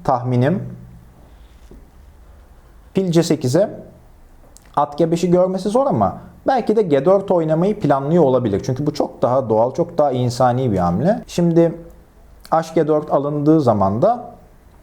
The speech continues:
at G beş. Eğer siyahlar fil B yedi oynayıp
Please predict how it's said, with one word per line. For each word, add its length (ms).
at 400
G 200
beş. 360
Eğer 360
siyahlar 720
fil 320
B 60
yedi 320
oynayıp 560